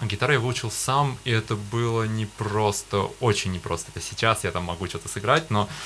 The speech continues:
в самом начале я выучил все аккорды, я такой думаю: «Я все умею, короче, я умею играть все аккорды», а потом, когда я понял то, что этого недостаточно,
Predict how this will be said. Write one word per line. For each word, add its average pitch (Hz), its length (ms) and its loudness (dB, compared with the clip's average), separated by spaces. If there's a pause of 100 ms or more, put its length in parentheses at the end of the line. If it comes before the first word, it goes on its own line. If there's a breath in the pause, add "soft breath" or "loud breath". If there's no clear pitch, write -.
(140 loud breath)
в - 40 -4
самом 120 200 6
начале 151 440 4 (120)
я 113 100 2
выучил 117 300 0
все - 160 2
аккорды, 120 500 2
я 113 80 -4
такой 101 140 -8
думаю: 101 220 0 (200)
«Я 82 140 -6
все - 260 -2
умею, 104 340 4
короче, 127 360 2
я 123 180 6
умею 131 220 4
играть 135 200 8
все 139 220 4
аккорды», 180 580 4
а 135 140 6
потом, 139 320 2
когда 131 160 0
я 127 60 -2
понял 127 240 -2
то, 123 80 -4
что - 140 -2
этого 113 140 -2
недостаточно, 131 760 2